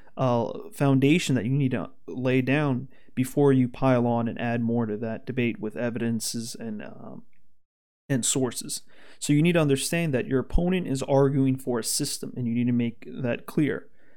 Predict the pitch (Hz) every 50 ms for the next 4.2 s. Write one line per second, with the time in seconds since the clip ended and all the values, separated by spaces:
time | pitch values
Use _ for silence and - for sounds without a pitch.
0 | - - - 120 120 110 - - 156 165 175 185 175 156 147 139 139 - - 139
1 | 135 139 139 139 139 139 135 135 135 - - 151 151 151 - - - - 131 -
2 | - - 135 131 - - - - - - - - 131 127 131 139 143 - - 160
3 | 135 123 120 120 - - - 180 - - - 160 139 127 127 117 117 117 - -
4 | 139 139 -